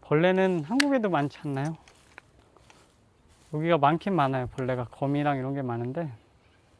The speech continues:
괜찮습니다. 집 안에는 그래도 벌레가 많이 안 들어오기 때문에. 거미가 많아요, 벌레들보다도. 거미나 바퀴벌레 같은 것들.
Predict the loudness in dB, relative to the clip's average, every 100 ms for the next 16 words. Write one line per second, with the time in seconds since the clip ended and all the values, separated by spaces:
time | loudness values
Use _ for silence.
0 | _ _ _ -20 _ -20 -20 _ -8 -4
1 | -2 0 -2 -2 -6 -6 -10 -16 _ -20
2 | -20 -4 2 4 4 4 0 -2 0 0
3 | 0 -8 -4 -2 -2 -4 -6 -6 -4 -4
4 | -4 -8 -10 -12 -12 -14 _ -20 -20 _
5 | _ -20 _ _ _ _ _ _ _ _
6 | _ -12 -8 0 2 4 4 4 2 2
7 | 0 -4 -2 -2 0 -2 -4 -4 -4 -6
8 | -8 -10 -12 -20 _ _ _ -20 _ _
9 | -10 -6 -4 -4 -6 -10 _ _ _ _
10 | _ _ -20 _ _ -20 -16 -10 -8 -4
11 | -2 -2 -6 -10 -10 -12 -12 -18